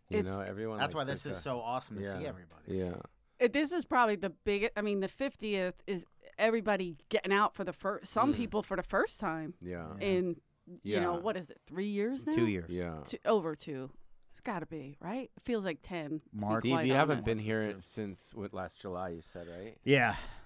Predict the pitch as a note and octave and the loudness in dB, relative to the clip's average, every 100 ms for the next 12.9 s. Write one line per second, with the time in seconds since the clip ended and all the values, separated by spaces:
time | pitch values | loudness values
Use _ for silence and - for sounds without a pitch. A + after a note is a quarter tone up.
0 | - - - - - A#2 A#2+ B2+ A#2 A#2 | -18 -20 -20 -6 0 0 0 2 4 4
1 | A#2 A#2 A#2 A#2 - F3+ - A#3 E3+ - | 2 0 0 -4 -2 -2 0 0 0 2
2 | E3 - C#3 A2+ A#2 B2+ B2+ - - A#2 | 2 4 2 4 4 4 4 2 -2 0
3 | A2+ - G#2 G#2+ G#2 - - G2 F#2+ F2 | 0 -2 0 0 0 -4 -8 -6 -6 -8
4 | D2 - _ - - F#3+ A3 E3+ - E3+ | -14 -18 _ -10 2 6 8 8 6 2
5 | - G2 A#2 A2+ F#2 F2 - B2 F#2 F2 | 2 0 2 2 -2 -8 -6 -4 -4 -6
6 | G#2+ G#2+ F2+ - G2+ F#2+ F#2 F#2 F#2 F2+ | -6 -8 -10 -10 -10 -8 -8 -8 -8 -10
7 | F2 - _ _ - - - E4 G#4 G#4 | -10 -14 _ _ -20 -6 2 4 4 6
8 | F4 C#4 G#3 A3 G3+ F#3 F#3 F3 D#3 - | 6 6 4 4 4 4 2 2 -2 -8
9 | _ G#3 G3 - G#3+ - G#3 F#3 - - | _ 2 2 2 -4 0 2 2 -2 0
10 | F3+ E3+ - G3+ F3 D#3+ D3 F3+ - _ | 2 2 0 2 2 2 -2 -6 -14 _
11 | _ _ _ _ - C3 - - A#2+ C4+ | _ _ _ _ 0 2 2 4 10 12
12 | F#4+ F#2+ - F#3 F#2+ E2+ E2 - | 10 8 4 4 0 -6 -10 -16